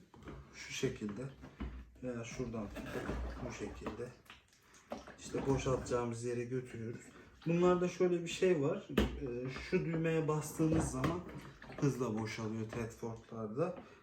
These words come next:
Ve işte hani bu havasını almış oluyor. Yani su sirkelemeden düz bir şekilde boşaltmış oluyorsunuz. Buradan da tutup kaldırabiliyorsunuz bu arada. İşte bu kilidin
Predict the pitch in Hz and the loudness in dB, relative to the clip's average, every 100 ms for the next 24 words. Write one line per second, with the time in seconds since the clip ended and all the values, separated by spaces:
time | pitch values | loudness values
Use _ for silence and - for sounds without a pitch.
0 | _ 135 127 117 - 123 120 120 123 - | _ 4 4 2 -4 -4 -4 -6 -8 -14
1 | - - 120 123 127 117 - - 156 139 | -10 -8 -6 -4 -4 -4 -4 4 6 6
2 | 135 139 143 135 135 135 120 107 101 104 | 6 4 6 6 2 0 0 0 0 0
3 | 107 104 - - 123 - 135 131 139 123 | -2 -2 -4 -6 -6 -4 -6 -2 -2 0
4 | 104 95 113 - 127 107 90 - 90 98 | 0 -2 -6 -6 -4 -4 -4 -10 -8 -6
5 | 98 117 - - - - - 131 - 110 | -6 -8 -12 -18 -18 -16 -4 -2 0 0
6 | 104 107 104 104 95 92 - 113 135 - | -2 -4 -4 -4 -4 -6 -6 -6 -10 -16
7 | - - 143 - 117 107 - 131 - - | -12 -6 -4 2 2 2 0 -2 -8 -12
8 | - 127 113 104 120 113 117 110 - 101 | -8 -2 -2 0 -2 -2 -2 -4 -4 -6
9 | 95 92 87 98 98 - 107 - - 113 | -6 -6 -6 -6 -6 -2 -2 -2 -6 -4
10 | 98 107 | -4 -2